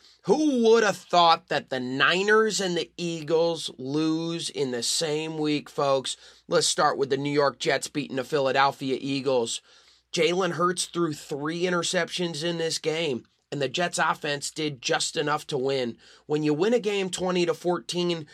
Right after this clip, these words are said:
it shows you a lot about your defense, and that New York Jet defense is so good up front. The secondary's top-notch, really good players led by Sauce Gardner.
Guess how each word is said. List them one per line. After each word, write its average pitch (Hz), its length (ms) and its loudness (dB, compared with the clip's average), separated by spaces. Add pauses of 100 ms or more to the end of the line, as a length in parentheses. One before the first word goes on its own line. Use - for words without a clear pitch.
(160)
it - 140 -10
shows 147 320 2
you 131 100 0
a 120 80 0
lot 120 360 2 (300)
about 123 320 2
your 120 140 -4
defense, 120 540 -8
and 131 100 -6
that 147 180 -4
New 139 140 -2
York 123 280 0
Jet 123 260 -6
defense 120 440 -10
is 117 100 -6
so 127 220 -2
good 120 220 -4
up 117 180 -4
front. 120 360 -6 (260)
The 131 80 -8
secondary's 123 760 -2
top-notch, 120 840 -2 (260)
really 135 400 0
good 123 340 0
players 123 680 -4
led 131 340 -2
by 120 200 0
Sauce 135 400 0
Gardner. 120 580 -4